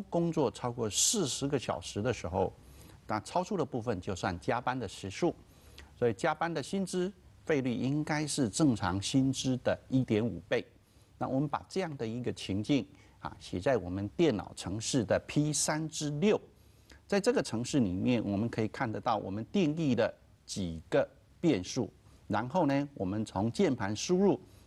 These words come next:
你的工作的时数跟你的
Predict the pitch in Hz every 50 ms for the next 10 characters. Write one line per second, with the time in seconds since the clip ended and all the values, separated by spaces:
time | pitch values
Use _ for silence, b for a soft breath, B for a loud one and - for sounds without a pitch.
0 | B B 98 95 90 90 - 127 113 95 - - 156 143 143 151 139 - 170 127
1 | 101 98 101 92 90 - - - - 98 110 117 - 180 156 - - B B B
2 | B B B - 120 123 127 117 107 90 80 - - 107 101 -